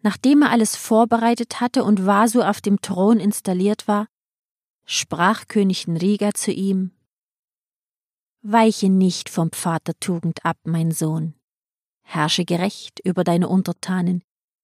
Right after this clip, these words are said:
gemäß den Bräuchen der Kshatriyas. Du hast mit deinen eigenen Augen gesehen, für welch geringfügige Narrheit von mir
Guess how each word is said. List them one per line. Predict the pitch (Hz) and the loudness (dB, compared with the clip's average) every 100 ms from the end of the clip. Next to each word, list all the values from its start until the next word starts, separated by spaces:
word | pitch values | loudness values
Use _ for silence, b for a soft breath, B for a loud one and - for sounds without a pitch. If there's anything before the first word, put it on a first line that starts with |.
| - | -4
gemäß | 160 185 214 226 - | 0 4 4 2 -4
den | 160 156 | -4 -4
Bräuchen | 143 156 196 214 - 196 | 0 2 2 2 -2 -2
der | 196 | -2
Kshatriyas. | - 202 - 190 156 131 - - - _ _ _ _ _ _ _ _ _ _ _ _ _ _ _ _ _ _ | -2 -4 -2 -2 -2 -4 -8 -12 -16 _ _ _ _ _ _ _ _ _ _ _ _ _ _ _ _ _ _
Du | 220 240 220 | 4 4 4
hast | 214 - - | 0 -4 -6
mit | 175 - | -6 0
deinen | 170 185 | 2 2
eigenen | - 208 240 208 185 | 2 2 4 4 4
Augen | 202 208 | 2 2
gesehen, | 190 175 - 180 196 208 - _ _ _ _ _ | 2 0 0 2 2 0 -4 _ _ _ _ _
für | - 160 | -2 0
welch | 175 214 - | 2 2 -2
geringfügige | - 170 208 277 285 - 254 247 233 240 | -2 0 4 4 2 2 2 2 4 4
Narrheit | 226 226 202 180 160 | 6 4 2 0 -4
von | - 175 170 | -4 -4 -2
mir | 170 170 175 | 0 -2 -4